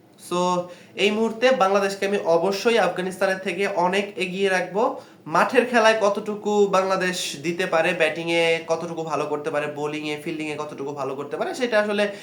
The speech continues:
খেলা শুরু হলেই দেখা যাবে। তবে আফগানিস্তানকে ছেড়ে খেলার কোনো জায়গা বাংলাদেশের নাই। এই মুহূর্তে আফগানিস্তান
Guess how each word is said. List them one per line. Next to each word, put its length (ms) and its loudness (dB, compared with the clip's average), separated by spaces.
খেলা 260 8
শুরু 280 0
হলেই 460 2
দেখা 280 2
যাবে। 280 4
তবে 180 8
আফগানিস্তানকে 840 4
ছেড়ে 280 0
খেলার 280 2
কোনো 220 -4
জায়গা 280 -2
বাংলাদেশের 500 -4
নাই। 260 -8
এই 180 2
মুহূর্তে 400 2
আফগানিস্তান 1120 4